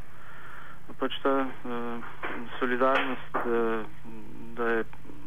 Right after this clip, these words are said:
fiktivna pravzaprav in da, da se ljudje, ki so večji del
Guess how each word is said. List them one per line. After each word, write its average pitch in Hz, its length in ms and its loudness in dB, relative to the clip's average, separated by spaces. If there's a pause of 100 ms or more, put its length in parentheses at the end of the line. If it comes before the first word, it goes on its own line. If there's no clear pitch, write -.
(320)
fiktivna 185 560 4 (100)
pravzaprav 143 720 4
in 120 200 2
da, 123 380 4 (760)
da 127 60 0 (120)
se 139 60 2
ljudje, 143 420 4 (120)
ki 131 120 2 (960)
so 127 60 4
večji 147 380 2
del 131 200 4